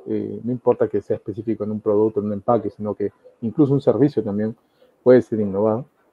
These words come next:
¿sí? Y, y él, justo aquí es donde entra el punto de Tom Kelly, ¿no? Que define un poquito más cerca el tema de lo que ellos son expertos, de experiencia de cliente. Dice, hasta la forma que se interactúa con los clientes.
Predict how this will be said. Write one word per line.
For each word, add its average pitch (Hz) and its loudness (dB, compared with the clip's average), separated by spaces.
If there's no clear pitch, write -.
¿sí? 123 -4
Y, 151 -2
y 170 8
él, 220 8
justo - 6
aquí 185 4
es 175 8
donde 160 6
entra 143 6
el 139 6
punto 139 8
de 117 8
Tom 117 0
Kelly, 87 -4
¿no? - -8
Que 101 -2
define 113 -2
un 123 -2
poquito 120 -4
más 120 0
cerca 113 4
el 101 -2
tema 110 -2
de 107 2
lo 107 2
que 117 0
ellos 113 2
son 110 -6
expertos, - -6
de 104 0
experiencia 117 -2
de 101 -8
cliente. 90 -10
Dice, 143 -2
hasta 127 6
la 107 6
forma 156 10
que - 6
se - -6
interactúa 107 2
con 117 2
los 107 -6
clientes. 101 -12